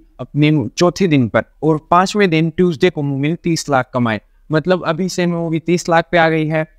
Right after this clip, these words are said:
इसका मतलब एक्सपेक्टेड है वेडनेसडे, थर्सडे को पन्द्रह पन्द्रह लाख और फिर ये मूवी जल्द ही गायब हो जाएगी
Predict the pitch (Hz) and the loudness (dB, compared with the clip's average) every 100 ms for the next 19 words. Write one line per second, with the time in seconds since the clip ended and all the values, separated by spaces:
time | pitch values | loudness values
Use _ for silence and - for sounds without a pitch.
0 | _ 156 - 180 170 170 165 - 170 - | _ -8 -2 0 2 0 0 0 -4 0
1 | 175 170 170 151 160 160 160 170 165 175 | -2 0 0 0 0 0 -2 -2 -2 0
2 | 156 - 170 160 - _ _ 170 147 156 | -2 0 0 0 -4 _ _ -2 0 0
3 | 165 160 160 165 165 156 156 - 170 - | 0 0 0 -2 0 2 0 0 -8 -2
4 | 208 185 151 156 151 165 175 165 160 147 | 2 2 2 0 2 0 0 0 0 0
5 | 180 156 151 151 139 139 135 135 131 233 | -2 0 0 0 0 -2 0 0 0 -2